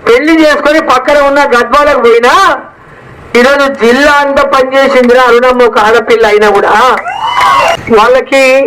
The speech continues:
ప్రజలకు ఏం చేసిందో చెప్పుకునేగా ఏం లేదు,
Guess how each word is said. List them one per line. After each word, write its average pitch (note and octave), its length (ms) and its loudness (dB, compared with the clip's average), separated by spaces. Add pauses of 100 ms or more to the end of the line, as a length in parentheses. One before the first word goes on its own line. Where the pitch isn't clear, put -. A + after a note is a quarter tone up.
(280)
ప్రజలకు C4 460 0 (100)
ఏం C4+ 160 2
చేసిందో C4 500 2 (140)
చెప్పుకునేగా B3+ 640 0 (120)
ఏం B3 160 -2
లేదు, G3+ 220 0